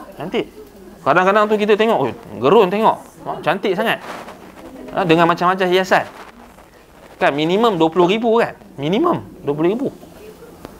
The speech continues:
Ha, itu, <laughs> itu yang kata menyusahkan. Se-, se-, sebab, sebab dia bukan agama yang berdasarkan fitrah. Apa sahaja agama yang tidak berdasarkan fitrah dan hanya agama Islam saja ya, yang berdasarkan fitrah. Dan sunnah Nabi itulah agama Islam.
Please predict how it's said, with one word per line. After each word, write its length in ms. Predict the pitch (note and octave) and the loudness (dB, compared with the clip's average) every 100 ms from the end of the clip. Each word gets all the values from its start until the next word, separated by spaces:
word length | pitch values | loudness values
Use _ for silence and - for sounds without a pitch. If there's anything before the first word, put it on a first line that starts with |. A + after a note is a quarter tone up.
| - - - - - - - | -20 -20 -20 -18 -16 -10 -2
Ha, 100 | G#2 D3 | 2 4
itu, 80 | F3+ E3+ - | 4 4 -2
<laughs> 260 | - - D#3+ | -4 -12 0
itu 80 | F#3+ | 4
yang 80 | E3 D#3+ | 4 4
kata 240 | A#3 A3 | 2 0
menyusahkan. 560 | E3 A3+ D#4+ D4 E4 - - - - - | 0 2 2 4 0 -2 -16 -20 -20 -2
Se-, 160 | A3+ G3+ E3+ | 2 2 0
se-, 220 | G3+ C4 | -6 -4
sebab, 140 | A#3 G3 | -4 -2
sebab 180 | B3+ G3 | 0 2
dia 80 | C4+ | 2
bukan 400 | B3 - C#4+ F3+ | 0 2 2 2
agama 480 | F3 F3+ G3+ B3+ A3+ | 0 2 2 2 2
yang 240 | F3+ G#3 F#3 - - - - | 0 -2 -10 -20 -20 -18 -2
berdasarkan 480 | E3+ A3+ C#4+ G3 D#3 | 2 4 2 0 -4
fitrah. 320 | D3+ - - - - - - - - - - - - - - - D#3 | -2 -2 -2 -12 -20 -20 -20 -20 -20 -20 -20 -20 -20 -20 -20 -6 -2
Apa 180 | E3 C4+ | 2 2
sahaja 320 | G#3 G3+ A#3 | 2 4 4
agama 400 | F3+ F3 A3 A3+ | 4 4 2 0
yang 160 | F#3 E3+ | -2 -4
tidak 240 | C4+ D#4 | 0 0
berdasarkan 480 | F3 F3 F3 F#3+ D#3 | 2 0 0 -2 -2
fitrah 320 | C#3+ E3 G#3+ - - | -6 -4 -4 -6 -4
dan 160 | D#3+ D#3+ | -2 0
hanya 160 | F#3 G#3+ | -2 0
agama 400 | F3+ F3 G#3 G3 | 2 4 2 0
Islam 320 | - C4 C4+ | -2 2 2
saja 240 | F#3+ E3+ | 2 4
ya, 160 | D3+ G3 - - - - - - - - - C3 | 4 2 -2 -20 -20 -20 -20 -20 -20 -20 -8 0
yang 160 | D3+ | 2
berdasarkan 480 | D#3 C#3 - B2+ A2+ | 4 2 2 0 -2
fitrah. 240 | G#2+ G#2 | -6 -6
Dan 160 | G2+ D3 | -2 -2
sunnah 400 | - C#4+ D#4+ F#3 | 2 4 4 4
Nabi 320 | F3+ G3+ A3+ | 2 0 -2
itulah 320 | G3+ F#3+ C#3+ | 2 4 4
agama 240 | C3 C3 A#2+ | 0 -6 -8
Islam. 320 | - G#2+ | -10 -12